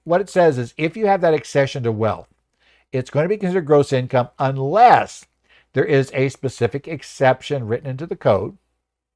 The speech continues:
or some other, you know, the code has provided some other methods. Now, some of the exceptions include, you know, the exception for gifts, right? If you receive a gift, that's not considered part of gross income. In most cases, life insurance proceeds are not part of gross income unless it was a transfer for value.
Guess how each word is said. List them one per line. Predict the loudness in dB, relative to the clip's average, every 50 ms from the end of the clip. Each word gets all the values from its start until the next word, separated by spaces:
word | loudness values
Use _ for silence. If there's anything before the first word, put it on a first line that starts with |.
| _ _ _ _ _ _ _ _ 0
or | 2 2
some | 2 0 -4 -2 0
other, | 0 0 2 2 0 -2 -2 -4
you | -10
know, | -12 -10 -10
the | -10 -6
code | 2 4 4 4 4
has | 2 -2
provided | -4 -2 0 0 0 0
some | -4 -8 -10
other | -8 -6 -6 -4
methods. | 0 0 0 0 -2 -6 -20 _ _ _ _ _ _ _ _ _ _ _ -2
Now, | 0 0
some | 0 2 0 0 0
of | 0
the | 0 -2
exceptions | -4 -4 -2 0 0 0 0 0 -6 -10 -10 -10
include, | -12 -12 -8 0 4 6 6 6 6 4 -2 -4 -10 -20 _ _ _ _ _ _ _ _
you | -8 -4
know, | -2 -2 -2 -4 -6 -8
the | -6 -6 -6
exception | -4 2 4 4 4 4 2 -10 -10
for | -8 -10 -10
gifts, | -8 -2 2 2 2 2 0 -8 -20 -20 _ _ _ _ _ _ _ _ _ _ _ _ _ _ _ -20 -20 _ _
right? | 2 2 2 2
If | 2 -2
you | -4 -4
receive | -4 -4 -4 -4 -4 -4
a | -4
gift, | -6 0 2 2 2 2 0
that's | -2 -2 -2 0 0
not | 0 -2 -2 -2
considered | -6 -6 -4 -4 -4 -2
part | 0 -2 -2
of | 0 0
gross | 0 -2 0 -2
income. | -6 -8 -6 -4 -4 -4 -4 -4 -10 _ _ _ _ _ _ _ _ _ _ _ _ -10
In | -6 0
most | 2 4 4 2 2
cases, | 2 0 0 0 -4 -8 -8 -6 -2
life | 0 0 0 0 -2
insurance | -6 -6 -4 -4 -4 -4
proceeds | -4 0 2 2 2 2 -2 -4 -4 -4 -4 -4 -4
are | -6 -6
not | -6 -6 -6 -6 -8 -6
part | -4 -4 -2 -2
of | -2
gross | 0 0 0 0 -2
income | -6 -8 -6 -4 -6 -4 -4
unless | -4 -6 -6 -6 -6
it | -8
was | -10 -10 -10
a |
transfer | -8 -8 -6 -6 -6 -8 -10 -12
for | -12 -12 -14
value. | -10 -8 -6 -6 -6 -6 -8 -10 -16